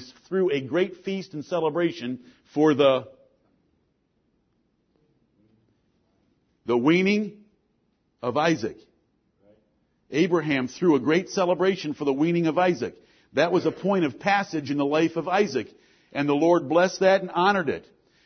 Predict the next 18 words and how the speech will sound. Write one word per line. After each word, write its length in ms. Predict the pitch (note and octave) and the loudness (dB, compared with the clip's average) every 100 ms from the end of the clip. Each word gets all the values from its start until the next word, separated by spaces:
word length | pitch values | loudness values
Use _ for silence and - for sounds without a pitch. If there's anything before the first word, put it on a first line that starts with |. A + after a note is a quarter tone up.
| - | -4
We 160 | C#3 D#3 | 0 2
read 220 | F#3+ G3 | 4 4
about 300 | F3+ E3+ D#3 | 4 2 2
Job 340 | B2+ G3+ F#3 | 2 4 4
rising 440 | C3+ D#3+ F3 D3+ F3 | 4 2 2 0 -2
up 140 | E3+ F3+ | -2 2
early 300 | G3 G3+ F#3 | 4 4 4
in 80 | |
the 60 | E3+ | 2
morning 320 | F3 G3+ G3 | 0 0 -2
and 80 | E3 | -4
offering 420 | D#3+ F#3 F3+ E3 | -2 -4 -4 -8
sacrifices 840 | D3 G3 F#3+ F#3+ F3+ F#3+ F#3 F3+ D3+ | -6 -4 -4 -4 -4 0 -2 -4 -10
for 180 | F3+ F#3 | -2 0
his 280 | E3+ E3+ - | 2 -2 -2
sons 360 | G3+ G3 G3 - | -2 -2 -2 -4
on 520 | - G3 G3 G3 G3 - _ _ _ | -2 0 2 0 -2 -8 _ _ _
their 640 | A2+ A#2 F#3+ F#3+ F#3+ F#3 | -8 0 2 4 2 0